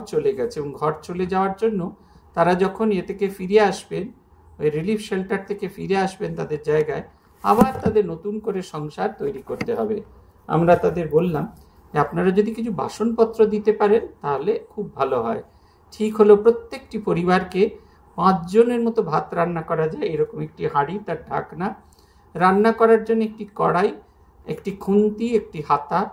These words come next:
তিনজনের জন্য তিনটি থালা, তিনটি গেলাস, তিনটি বাটি এবং একটি পাঁচ লিটার জল ধরে এরকম একটি বালতি দি-, দেওয়া হবে।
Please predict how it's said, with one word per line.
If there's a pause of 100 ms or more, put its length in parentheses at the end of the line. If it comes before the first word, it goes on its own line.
(460)
তিনজনের
জন্য
তিনটি
থালা,
তিনটি
গেলাস,
তিনটি
বাটি (460)
এবং
একটি
পাঁচ
লিটার
জল
ধরে
এরকম
একটি
বালতি
দি-,
দেওয়া
হবে।